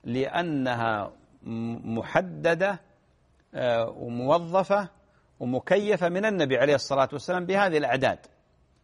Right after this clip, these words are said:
لكن لك أن، آه، آه، أن تتنقل بين الصيغ، صيغ التسبيح.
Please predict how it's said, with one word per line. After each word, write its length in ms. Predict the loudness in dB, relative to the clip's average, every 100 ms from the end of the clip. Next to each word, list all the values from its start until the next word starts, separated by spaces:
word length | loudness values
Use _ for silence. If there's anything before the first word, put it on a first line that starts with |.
| -4
لكن 300 | -2 0 0
لك 280 | 2 2 0
أن، 300 | 0 -2 -4
آه، 60 | -10 _ _ _ _ -4
آه، 1000 | 2 2 2 -2 -6 0 2 2 -2 -4
أن 120 | -6
تتنقل 580 | -6 -2 0 0 0 -2
بين 220 | 0 0
الصيغ، 480 | -2 -2 2 2 2 -4 _ _ _ _
صيغ 320 | 0 2 2
التسبيح. 640 | -2 -4 -6 -4 -6 -6